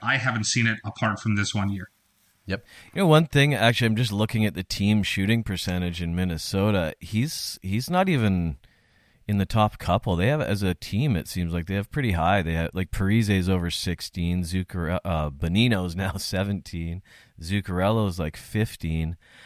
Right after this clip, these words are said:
Speaker 3: I wonder if they just don't shoot. It seems like a team that kinda hangs on and hangs on and only takes good shots, because that's, overall as a team, it seems like they have a high percentage. But
Speaker 2: Yeah, they were one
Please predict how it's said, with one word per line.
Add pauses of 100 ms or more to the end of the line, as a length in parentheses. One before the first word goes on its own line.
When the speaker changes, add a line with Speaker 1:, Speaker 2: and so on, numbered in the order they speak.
(280)
Speaker 3:
I
wonder
if
they
just
don't
shoot. (680)
It
seems
like
a
team
that
kinda
hangs
on
and
hangs
on
and
only (220)
takes
good
shots,
because
that's, (600)
overall
as
a
team,
it
seems
like
they
have
a
high
percentage.
But
Speaker 2:
Yeah,
they
were
one